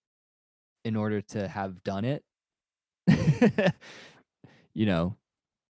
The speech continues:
versus really, I don't know, demonize these people or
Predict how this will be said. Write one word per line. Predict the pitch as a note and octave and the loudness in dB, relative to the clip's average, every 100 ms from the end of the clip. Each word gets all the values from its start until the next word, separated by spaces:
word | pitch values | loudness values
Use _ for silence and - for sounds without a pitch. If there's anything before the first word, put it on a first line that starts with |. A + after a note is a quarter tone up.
| _ - | _ -2
versus | G#2+ G#2+ - G2 F2+ | 4 4 4 2 4
really, | F#2+ F#2+ F2+ E2+ D2+ _ _ - | 4 6 4 2 -2 _ _ -12
I | E2 F2+ | -8 -6
don't | |
know, | D#2 D#2 | -6 -8
demonize | - F#2 F#2 G2 F#2+ G2 G2+ | -4 -2 0 0 0 -2 -2
these | G2+ F#2+ | -4 -4
people | - G2 G2+ G2+ | -2 -2 0 0
or | F2+ F2+ F2 | 0 -2 -8